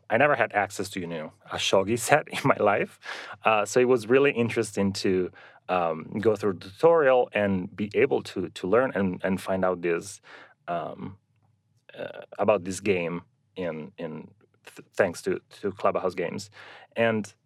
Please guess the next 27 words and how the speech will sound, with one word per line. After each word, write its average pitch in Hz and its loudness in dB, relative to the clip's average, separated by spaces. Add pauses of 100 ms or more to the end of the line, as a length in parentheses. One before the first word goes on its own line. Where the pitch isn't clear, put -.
(160)
the, 101 4 (1160)
this 147 0
is 160 0
true 151 2
for 110 4 (600)
all 98 2
fifty-one 92 -4 (200)
games, 95 -2
but, 90 -2
uh, 82 0 (100)
they 117 4
can 123 -2
be 113 0
played, 101 0 (260)
again, - -4
locally. 170 2 (300)
Uh, 101 4
you 101 0
can 104 -2
play 87 0
online 135 0 (140)
with 92 -4
friends 104 -2
or 92 2
in 90 -6
random 90 -2
matchmaking. 117 -2